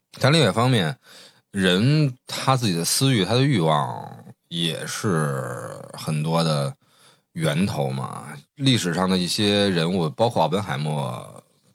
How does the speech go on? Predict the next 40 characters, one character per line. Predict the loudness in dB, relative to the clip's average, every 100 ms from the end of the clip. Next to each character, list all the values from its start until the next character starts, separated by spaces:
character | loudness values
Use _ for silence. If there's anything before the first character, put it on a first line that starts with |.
| _
本 | -8 -8
身 | -2 0 0 0 -4 _
一 | -12 -4
样， | 0 0 0 -6 -16
他 | -8 -2 2 4 4 2 0 -6
在 | -12 0 4 4 4 2
不 | 0 -2
同 | 0 2
的 | 2 2 -2 -4
电 | 0 2
影 |
里 | 2
面， | 2 2 0 -2 -4
其 | -2
实 | 0
好 | 0 0
在 | 2
就 | 0
好 | 0
在 | 0 2
于 | 2 0
你 | -2
可 | -2
以 | -2
看 | 0
到 | 0 0
他 | 0 0
的 | 0
不 | 0
同 | 0 0
时 | 0 -2
期， | -4 -6 -8 -12 -10
从 | 0
他 | 2
学 | 4 4
生 | 4
时 | 4 2
期 | 0
开 | -2 -4
始。 | -4